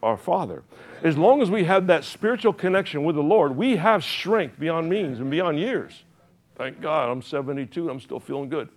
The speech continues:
<laughs> But anyway, so we have, we have spiritual strength in those things.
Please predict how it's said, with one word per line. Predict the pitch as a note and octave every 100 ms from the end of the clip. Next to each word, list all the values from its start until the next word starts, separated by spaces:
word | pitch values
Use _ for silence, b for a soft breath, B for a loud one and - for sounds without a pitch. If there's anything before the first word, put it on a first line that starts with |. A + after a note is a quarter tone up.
| _
<laughs> | C#3+ -
But | G3+ E3 - F#3 F#3 D#3+ - - C#3 F3
anyway, | F#3+ D3+ B B
so | F#3+
we | E3+ D#3+
have, | G#3 G#3
we | D#3+ F3
have | F3+ D#3+
spiritual | C3+ - G#3+ - D#3 D#3+
strength | - - B3 A3 -
in | - B3
those | G#3+ C3 A2
things. | - G#2 C#2+ - -